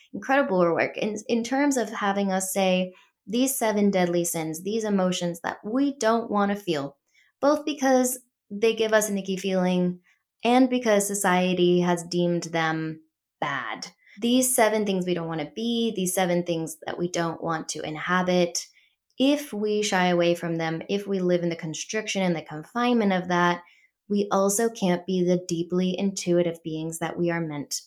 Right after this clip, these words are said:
to be." Emotion is a huge calling card of the intuition. We have to inhabit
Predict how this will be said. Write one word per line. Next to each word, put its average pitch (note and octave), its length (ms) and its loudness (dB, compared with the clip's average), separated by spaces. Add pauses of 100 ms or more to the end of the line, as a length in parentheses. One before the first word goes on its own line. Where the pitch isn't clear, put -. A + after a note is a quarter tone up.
(120)
to F#3 120 -4
be." F#3 420 -4 (260)
Emotion G3+ 1200 4
is G3+ 240 2
a G3+ 200 6
huge A#3+ 600 -4
calling G#3+ 420 0
card F3 460 2 (100)
of F#3 280 2
the F#3 180 0
intuition. E3+ 680 -4 (340)
We G#3 180 2
have G#3 480 0
to F#3+ 420 0
inhabit F3+ 920 2